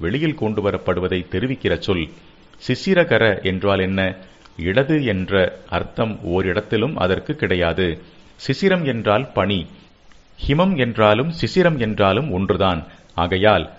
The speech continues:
சிசிரகரன் என்றால் ஹிமகரன், அதாவது அம்பாள் விஷயமாக சந்திரனை நினைத்துச் சொல்லும்போது ஆச்சாரியாளின் ஃபேவரட் வார்த்தை. சந்திர நிஸ்வாசத்தில் முத்து வெளியில் வருவதாக சொல்கிறார். இதென்ன புதிர்?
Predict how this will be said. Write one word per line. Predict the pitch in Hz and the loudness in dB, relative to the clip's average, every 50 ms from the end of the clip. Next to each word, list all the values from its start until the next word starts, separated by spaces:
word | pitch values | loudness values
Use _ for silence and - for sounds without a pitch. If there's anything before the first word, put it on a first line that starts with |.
| - - - _ _ _ _ _ - | -20 -20 -20 _ _ _ _ _ -20
சிசிரகரன் | - - - 135 139 - 208 185 175 170 139 113 101 107 101 92 82 80 - - - - | -10 -4 -2 -2 -2 2 2 4 4 4 4 4 4 4 2 2 -2 -6 -10 -16 -10 -6
என்றால் | 95 95 98 95 101 98 117 147 - - - | -4 -2 0 2 4 2 2 2 -2 -12 -10
ஹிமகரன், | - - 101 117 131 113 101 87 90 90 80 73 - | -4 -2 0 0 2 2 2 0 0 -2 -4 -6 -6
அதாவது | 87 85 85 85 92 117 110 113 98 - - | -6 -4 -2 -2 0 0 0 0 0 -2 -2
அம்பாள் | - 80 95 120 143 143 147 143 | -6 -6 -4 0 0 0 0 0
விஷயமாக | 117 110 - 123 117 110 107 101 98 98 147 165 - | -2 -6 -4 -4 -4 -2 -2 -2 -2 -4 -4 -6 -8
சந்திரனை | - - 90 92 117 123 131 135 131 131 | -6 -4 -4 -2 -2 -2 -2 -2 0 -2
நினைத்துச் | 117 90 85 98 107 - - 101 - - | -2 -2 -2 -4 -4 -6 -10 -10 -4 -2
சொல்லும்போது | 95 92 98 101 95 90 90 90 110 110 90 80 - - - - - - - - - | -2 0 0 0 0 0 0 0 2 0 0 -2 -4 -10 -20 -20 -20 -20 -16 -8 -4
ஆச்சாரியாளின் | 82 - - - 170 165 151 139 135 127 117 113 107 95 95 | -2 -2 -2 0 0 0 0 2 0 0 0 0 -2 -4 -4
ஃபேவரட் | - - - 95 101 139 156 160 131 87 80 | -8 -6 -2 0 0 0 0 0 -2 -2 -2
வார்த்தை. | 80 82 85 82 - 98 90 82 78 - - - - - - - - - - | -2 -4 -4 -4 -2 -4 -4 -4 -4 -8 -12 -20 -20 -20 -20 -20 -20 -12 -6
சந்திர | - 90 90 113 135 170 170 156 | -4 -2 -2 -2 0 2 2 2
நிஸ்வாசத்தில் | 120 110 107 - - 127 123 117 - 107 104 - - 190 165 180 | 2 0 -4 -2 0 0 0 2 0 -2 -4 -2 -2 -2 -2 -2
முத்து | 110 92 90 - - - 165 | -4 -6 -6 -6 -4 -2 -2
வெளியில் | 139 117 113 110 117 113 101 | 0 0 -2 0 -2 -2 0
வருவதாக | 95 92 90 90 90 87 85 85 - 151 | 2 0 2 2 0 0 0 0 0 -4
சொல்கிறார். | - - 95 90 85 87 87 87 82 80 - - - - - - - - - | -6 -6 -6 -4 -2 0 2 2 2 2 -2 -6 -20 -20 -20 -20 -20 -12 -8
இதென்ன | 87 92 131 135 143 156 170 | -4 0 0 0 0 0 -4
புதிர்? | 165 - 110 113 110 107 | -2 -2 0 2 2 0